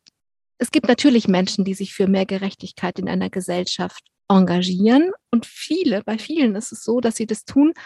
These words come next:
weil sie selbst mit viel Ungerechtigkeit konfrontiert waren als Kinder oder als Jugendliche oder als junge Erwachsene. Bei Ihnen war das nicht so.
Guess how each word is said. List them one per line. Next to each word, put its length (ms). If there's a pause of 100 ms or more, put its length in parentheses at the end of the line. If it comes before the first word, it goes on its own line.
(300)
weil 220
sie 120
selbst 880 (120)
mit 200
viel 320 (100)
Ungerechtigkeit 1160 (360)
konfrontiert 840
waren 280
als 200
Kinder 460
oder 180
als 180
Jugendliche 520
oder 100
als 200
junge 180
Erwachsene. 580 (680)
Bei 160
Ihnen 440
war 220
das 180
nicht 220
so. 200